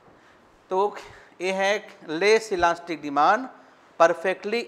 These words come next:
inelastic का मतलब है, जैसे नमक बताए थे, inelastic मतलब no change in demand, क्लियर? चलो उसको बंद कर दो थोड़ा। हम्म।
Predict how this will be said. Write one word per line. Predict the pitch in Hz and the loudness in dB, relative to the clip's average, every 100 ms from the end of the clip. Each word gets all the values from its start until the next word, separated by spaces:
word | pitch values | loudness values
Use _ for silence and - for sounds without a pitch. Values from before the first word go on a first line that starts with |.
| - | -6
inelastic | 196 185 180 180 196 208 | -4 2 2 2 -4 -6
का | 185 | -4
मतलब | 165 165 175 170 | -4 -4 -4 -2
है, | 160 156 165 156 | -2 -4 -4 -10
जैसे | 143 160 | -12 -10
नमक | 147 156 170 | -8 -4 -6
बताए | 156 147 143 139 135 | -6 -4 -4 -4 -8
थे, | 139 139 139 _ _ _ _ _ _ _ _ - | -12 -12 -14 _ _ _ _ _ _ _ _ -10
inelastic | 185 196 165 143 - 127 131 | -8 -2 2 0 -2 -16 -10
मतलब | 143 156 190 165 165 | -8 -2 -2 -2 -8
no | 196 214 | -6 -6
change | 214 180 180 170 | -6 -8 -8 -8
in | 220 254 - - 127 | -10 -10 -14 -20 -16
demand, | 143 151 156 117 98 - - - - - _ _ _ _ - - | -8 -2 0 -2 -8 -20 -20 -20 -20 -20 _ _ _ _ -20 -4
क्लियर? | 190 220 131 - - _ _ _ _ _ _ _ - _ _ _ - 135 | 2 4 2 -6 -20 _ _ _ _ _ _ _ -20 _ _ _ -20 -12
चलो | 160 127 101 _ _ _ _ _ _ _ _ _ _ _ | -8 -8 -12 _ _ _ _ _ _ _ _ _ _ _
उसको | 120 - 131 | -20 -16 -14
बंद | 131 120 | -12 -12
कर | 117 | -16
दो | 113 - | -16 -18
थोड़ा। | 113 113 _ _ _ _ _ _ _ _ _ _ _ - _ _ _ _ _ _ _ _ _ _ - - - 147 147 120 98 - - _ _ | -18 -18 _ _ _ _ _ _ _ _ _ _ _ -20 _ _ _ _ _ _ _ _ _ _ -20 -20 -14 -10 -10 -12 -18 -20 -20 _ _
हम्म। | 123 113 | -20 -20